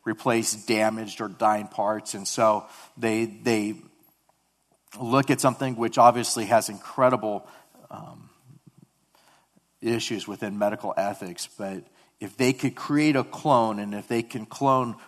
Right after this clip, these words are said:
replacement body parts, what they're saying is if, if one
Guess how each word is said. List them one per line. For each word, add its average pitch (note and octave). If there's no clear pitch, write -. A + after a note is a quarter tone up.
replacement A#2
body G#2+
parts, F2+
what B2+
they're A#2+
saying C#3
is A#2+
if, A2+
if B2
one C3+